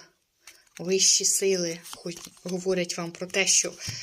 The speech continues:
у вашому житті присутнє кохання, вас кохають і ви кохаєте. Ще раз, е, повторюю цю інформацію. Тобто, ну, така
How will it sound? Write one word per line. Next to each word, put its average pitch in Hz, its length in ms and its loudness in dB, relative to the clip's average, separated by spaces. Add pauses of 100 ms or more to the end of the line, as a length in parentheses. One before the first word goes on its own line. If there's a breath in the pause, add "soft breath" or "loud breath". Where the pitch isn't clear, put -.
(140)
у 185 80 -6
вашому 180 500 -2
житті 170 380 0
присутнє 180 760 2
кохання, 180 760 -8 (480 loud breath)
вас 196 420 0
кохають 254 720 -2
і 208 40 -2
ви 220 220 4
кохаєте. 185 580 -2
Ще - 380 4
раз, 208 300 -4 (400 loud breath)
е, 175 180 -2
повторюю 196 640 6
цю 190 200 2
інформацію. 180 1000 -2
Тобто, 226 380 -6
ну, 196 140 -4
така 330 460 -2